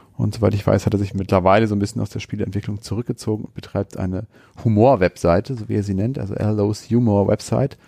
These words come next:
Und dort findet man ein riesiges Sammelsurium an mehr oder weniger guten und platten Gags und ja,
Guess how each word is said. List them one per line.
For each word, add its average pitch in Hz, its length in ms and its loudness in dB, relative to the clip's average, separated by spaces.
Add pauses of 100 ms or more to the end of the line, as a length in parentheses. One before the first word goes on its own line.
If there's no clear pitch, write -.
(140)
Und 104 480 2
dort 98 300 4 (480)
findet 98 240 -4
man 92 120 0
ein 92 200 2
riesiges 95 380 0
Sammelsurium 95 580 2
an 90 380 -2
mehr 101 140 4
oder 95 160 4
weniger 95 540 2 (880)
guten 110 320 4
und - 140 -4
platten 101 440 0 (540)
Gags - 400 2
und 95 480 -2
ja, 92 180 0